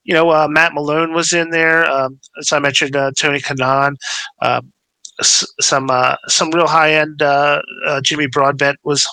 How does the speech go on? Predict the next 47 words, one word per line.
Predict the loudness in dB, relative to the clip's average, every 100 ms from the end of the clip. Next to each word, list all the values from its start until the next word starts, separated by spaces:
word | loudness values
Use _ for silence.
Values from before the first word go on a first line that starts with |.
| -6
on | -4 0
that | 0 0 -2
race. | -2 0 -2 -4 -6 -12 -2
So | 0
some | 2 2
really | 2 2
cool | 2 2 2
guys | 4 4 2 0
that | 0
are | 0
on | -2 -2
there. | 0 0
It's | 0 -4 -4
really | -2 -2
fun | 0 -2
to | -2
watch | 0 0 0
these | -2 -4 -2
streamers | -2 -2 -8 -10 -8 -8 -10 -10 -16 -16 -12
in | -8 -6
these | -4 -4
races | -2 -2 -2 -4 -6
'cause | -4 -4 -4 -4
they're | -2
so | 0 -2
used | -6 -4 -4 -4
to | -6
being | -10 -10
in | -10
front | -10 -8 -8
of | -10
the |
camera, | -10 -8 -6 -4 -6 -8 -14 -14
and | -12 -12
you | -10
can, | -12 -14 -14
you | -12
can | -10 -10
hear | -6 -6
'em | -6
talk | -6 -6 -6 -8 -10 -6
and, | -8 -6
uh, | -4 -4 -6 -12 -12 -16 _ -2
explain | -2 0 0 0
what's | -2 -2
going | -2 0 0
on, | 0 0 -2